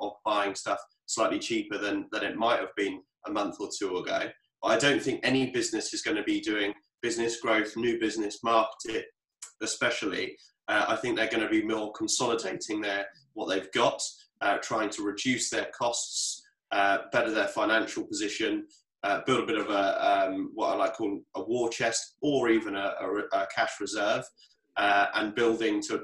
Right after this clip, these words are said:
to sort of ride this storm out, because it's, it's unpredictable. No one knows what's going on. Um, and, and I,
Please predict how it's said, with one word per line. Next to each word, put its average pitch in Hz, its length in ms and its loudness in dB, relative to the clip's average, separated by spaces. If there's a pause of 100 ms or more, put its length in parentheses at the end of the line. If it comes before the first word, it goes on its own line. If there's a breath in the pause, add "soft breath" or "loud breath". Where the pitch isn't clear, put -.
to 107 160 -2
sort 107 280 -2
of 101 80 -4
ride 107 220 2
this 101 160 -2
storm 110 300 0
out, - 220 0
because - 160 -6
it's, 123 240 -2
it's 127 140 -2
unpredictable. 117 580 0
No 101 140 0
one 98 120 -2
knows 92 200 -2
what's - 140 -10
going 101 260 0
on. 107 240 -2 (540 soft breath)
Um, 104 500 0 (300)
and, 101 200 0
and 107 260 2
I, - 100 4